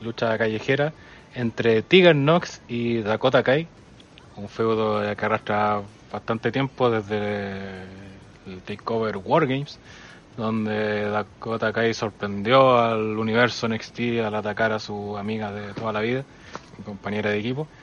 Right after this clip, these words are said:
eh, y hacer su turn heel. Desde ahí ha estado este feudo donde Dakota ha estado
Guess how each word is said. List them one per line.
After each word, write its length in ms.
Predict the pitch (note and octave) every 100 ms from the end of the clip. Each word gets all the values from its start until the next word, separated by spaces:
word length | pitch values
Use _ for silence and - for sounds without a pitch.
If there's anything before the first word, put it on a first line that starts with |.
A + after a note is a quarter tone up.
| - - - - - - - - - -
eh, 880 | - A2 G#2 G2+ F#2+ F#2 F2+ F#2+ F#2 F2 - - - -
y 60 | G#2
hacer 200 | F#2+ A#2+
su 140 | -
turn 180 | A#2+ B2+ A#2
heel. 160 | - A#2 - - - - - - -
Desde 280 | A2 G#2 A#2
ahí 720 | B2 C#3 C#3 C#3 C3+ C3 B2+
ha 140 | B2
estado 300 | A#2+ - B2+ B2+
este 160 | B2+
feudo 480 | - D3 D#3 D3+ D3
donde 480 | C3 B2+ B2 A#2+ A#2
Dakota 480 | A#2 A2 A#2+ A#2+ A#2+
ha 40 |
estado 1120 | - A#2 A#2 A2+ A2 G#2 G2+ G2 F#2+ G2 F#2+